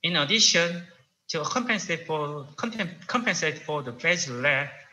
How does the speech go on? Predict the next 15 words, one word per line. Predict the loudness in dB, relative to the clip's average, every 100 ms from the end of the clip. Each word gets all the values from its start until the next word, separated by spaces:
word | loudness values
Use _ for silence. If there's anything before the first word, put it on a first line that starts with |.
| _
caused | -4 -4 -2
by | -2
Riper | 0 -2 -2 -4
Plan | -2 -4 -2
zero, | -2 0 -2
we | -6 -8
need | -8 -8 -10 -10
to | -8 -6
additional, | -6 -4 -2 -2 -6 -6 -6 -10 -8
we | -8
need | -8
to | -10
design | -8 -6 -4 -4 -4
the | -8
additional | -2 -2 -2 -6 -8